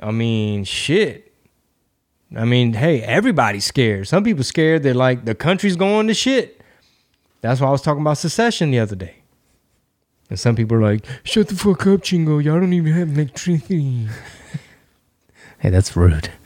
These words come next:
Speaker 1: Fuck y'all. Fuck y'all. And yeah, that's what we are, man.
Speaker 2: We
Speaker 1: Let's
Speaker 2: should
Speaker 1: see, let's see where the, where the Byron administration takes us.
Speaker 2: We should have just gone out with that.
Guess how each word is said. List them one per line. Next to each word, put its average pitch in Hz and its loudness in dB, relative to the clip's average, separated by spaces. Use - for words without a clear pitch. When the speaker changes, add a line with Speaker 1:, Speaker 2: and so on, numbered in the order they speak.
Speaker 1:
Fuck - -2
y'all. - -6
Fuck - -8
y'all. - -12
And 120 -2
yeah, 156 0
that's 107 -2
what 123 -4
we 135 2
are, 113 0
man. 95 -6
Speaker 2:
We 113 -4
Speaker 1:
Let's 135 0
Speaker 2:
should - -8
Speaker 1:
see, 143 0
let's 135 0
see 147 0
where 135 2
the, 127 0
where 127 0
the 120 2
Byron 127 2
administration 120 0
takes 107 -2
us. 87 -14
Speaker 2:
We - -2
should 135 0
have 107 0
just 92 -4
gone 90 0
out 87 -4
with 95 -8
that. 90 -4